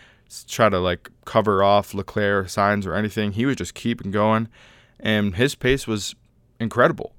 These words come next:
It, it looked like the seven-time champion, eight-time winner at Silverstone,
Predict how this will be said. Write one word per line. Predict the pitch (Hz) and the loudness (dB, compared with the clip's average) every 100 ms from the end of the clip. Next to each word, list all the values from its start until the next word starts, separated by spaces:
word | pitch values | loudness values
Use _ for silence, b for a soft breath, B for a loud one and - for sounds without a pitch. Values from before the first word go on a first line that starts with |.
| - | -2
It, | 110 - | -2 0
it | 120 | 0
looked | 113 147 | 2 2
like | 151 135 | 0 -2
the | 113 | -4
seven-time | - 127 131 135 123 | 0 0 0 2 0
champion, | 120 127 127 123 117 98 92 | 0 -2 -2 -2 -2 -2 -6
eight-time | - 123 131 127 123 | -4 -2 -2 -2 0
winner | 113 117 113 | 2 0 0
at | 101 | -2
Silverstone, | - 120 123 117 101 90 | -2 -2 -2 -4 -6 -8